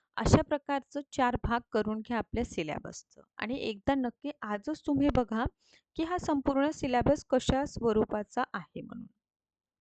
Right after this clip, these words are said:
इतकं जेव्हा आपण क्लिअर करून घेतलेलं, सिलॅबसचा भाग झालेलं,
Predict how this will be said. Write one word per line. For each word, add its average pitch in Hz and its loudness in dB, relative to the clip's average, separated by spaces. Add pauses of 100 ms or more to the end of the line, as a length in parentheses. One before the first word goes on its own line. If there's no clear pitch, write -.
(180)
इतकं 254 2
जेव्हा 254 0 (380)
आपण - 0
क्लिअर 247 2
करून 262 0
घेतलेलं, 220 -4 (480)
सिलॅबसचा 269 4
भाग 294 2 (100)
झालेलं, 240 2